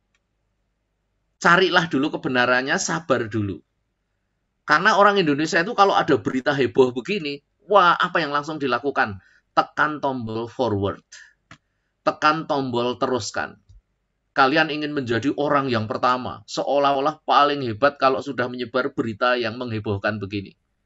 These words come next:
Ya. Saya aja kemakan isu.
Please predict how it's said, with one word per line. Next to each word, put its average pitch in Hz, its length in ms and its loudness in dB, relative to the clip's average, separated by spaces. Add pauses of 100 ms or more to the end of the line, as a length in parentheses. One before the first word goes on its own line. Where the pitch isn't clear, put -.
(920)
Ya. - 240 -10 (960)
Saya 190 340 0
aja 220 240 2
kemakan 170 480 0
isu. - 320 -4